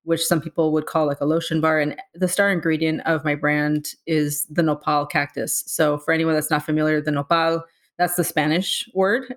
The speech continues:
Um, other, in English, we call it the prickly pear cactus. Um, but basically, if, if you live, you know, on the West Coast or Southwest, they're everywhere. And, um, it's, it's really a cultural symbol of Mexico's where,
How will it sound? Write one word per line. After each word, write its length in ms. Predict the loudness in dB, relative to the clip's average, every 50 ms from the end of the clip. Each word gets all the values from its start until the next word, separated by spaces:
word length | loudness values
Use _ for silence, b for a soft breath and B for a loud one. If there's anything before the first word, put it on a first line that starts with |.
| -2 0
Um, 460 | 2 2 2 2 2 0 0 -2 -4 b b b b b b 0
other, 200 | 2 2 2 2
in 200 | 2 0 0 2
English, 320 | 2 2 2 2 0 0 -2
we 80 | -2
call 200 | 0 2 2 2
it 220 | 2 0 -2 -6 _ _ -4
the 120 | -4 -4
prickly 340 | 0 0 -2 0 2 0 0
pear 420 | 2 2 2 2 2 0 -2 -6 -8 _
cactus. 600 | -4 -4 -4 -2 -2 -2 0 0 0 -2 -2 -4 -6 _ _ _ -2
Um, 480 | 0 0 2 2 2 0 0 -2 -4 -8 -14 -16 -16 -16 _ _ _ _ _ _
but 380 | 0 0 0 -2 -4 -10 -4 0
basically, 500 | 0 0 2 0 -2 0 0 2 2 2
if, 200 | 0 -2 -4 -6 -6
if 160 | -6 0 0
you 80 | 2 2
live, 340 | 4 2 0 -2 -6 -14 _
you 120 | -4 -2 0
know, 120 | 0 0
on 60 | 0
the 60 | 0
West 200 | 0 0 0 -2
Coast 340 | -2 0 2 2 0 0 -2
or 40 | -6
Southwest, 800 | -2 0 -2 -2 0 0 0 0 0 0 -2 -4 -8 -10 B B B B B B B B B B B _
they're 160 | 0 2 2
everywhere. 600 | 2 2 2 0 0 2 2 2 2 0 -2 -4 -6 -6 -2
And, 420 | 0 0 2 2 2 0 0 0
um, 380 | 0 0 0 0 0 0 -2 0
it's, 380 | -2 -2 0 0 -2 -4 -4 -6 -4
it's 200 | -4 -4 -2 0
really 200 | 0 2 2 2
a 60 | 0
cultural 380 | 0 -2 -2 -2 -2 -2 -4 -4
symbol 460 | 0 0 -2 0 0 0 0 0 0
of 100 | 0 0
Mexico's 480 | -2 -2 -4 -6 -6 -4 -4 -4 -2 0
where, 320 | 0 2 2 0 -4 -8